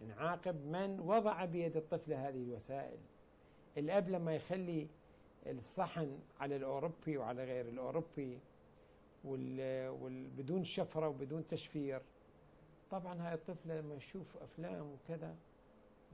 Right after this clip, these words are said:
مو جريمتها، جريمتك أنت كأب وأنت كأم. لما أنطي الموبايل للطفلة وبيها ما شاء الله من سوالف تعبانة،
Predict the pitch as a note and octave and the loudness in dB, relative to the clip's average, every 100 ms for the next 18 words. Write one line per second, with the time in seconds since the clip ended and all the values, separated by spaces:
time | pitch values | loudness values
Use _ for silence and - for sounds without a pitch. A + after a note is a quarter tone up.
0 | C#3+ C#3 F3+ A#3 G#3+ G3+ G3 G3 - C#3+ | -8 -2 2 4 6 4 2 0 -2 -2
1 | D3 F#3+ E3+ E3+ A#3+ G#3+ F3 - - A3 | 0 -2 -2 -4 -2 -4 -6 -6 -2 -2
2 | - - - - - - - - - C#3 | -4 -20 -20 -20 -20 -20 -20 -20 -14 -6
3 | D3+ D#3 D#3+ D#3+ G3 F#3 E3+ - - - | -4 -4 -4 -2 0 -2 -8 -16 -20 -20
4 | - - - - - - - D#3 D#3 F#3+ | -20 -20 -20 -20 -20 -14 -2 2 4 4
5 | A3 A3 F3+ F3 F#3+ A3 G3 E3 D#3 - | 4 4 2 4 6 6 4 2 -2 -2
6 | G3+ F3+ D#3+ C#3+ D#3 - - - - - | -6 0 0 0 -4 -14 -20 -20 -16 -8
7 | C#3 G3+ F3 E3+ D#3+ - - - - D#3+ | 2 4 6 4 0 -6 -20 -20 -12 -2
8 | D#3+ C#3+ D#3+ D#3 E3+ F3 D#3 D3 - E3+ | 0 0 0 0 2 2 2 -2 -4 -2
9 | D3 C#3 - A#2+ C#3+ E3 D3+ C#3 | -2 -2 -4 -2 0 2 2 -2